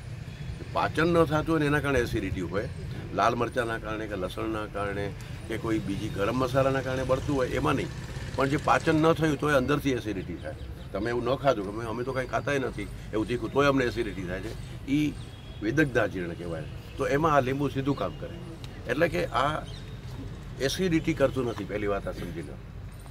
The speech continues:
લીંબુની અમુક માન્યતાઓ આપણે ડરીએ. ત્રીજું, જેને સાંધાના રોગો છે એમાં અમે ખટાશ બંધ કરાવી. કે તમે બધા પૂછો ખાટું, લીંબુ સાંધાના રોગમાં પ્રોબ્લેમ કરતું નથી,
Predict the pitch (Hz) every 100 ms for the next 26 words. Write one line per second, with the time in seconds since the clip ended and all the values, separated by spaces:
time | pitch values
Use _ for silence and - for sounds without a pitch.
0 | 90 101 113 107 120 110 110 117 113 107
1 | 113 120 123 92 - - - - - -
2 | - 135 139 175 180 - - - 104 127
3 | 160 - 104 110 131 180 170 139 123 107
4 | 92 80 - - - - 139 139 147 127
5 | 127 131 95 95 95 90 82 76 73 -
6 | - - - - 123 143 123 113 101 107
7 | 95 104 107 87 - - - 101 117 151
8 | 170 160 107 110 139 160 165 160 165 160
9 | 165 165 151 160 151 135 92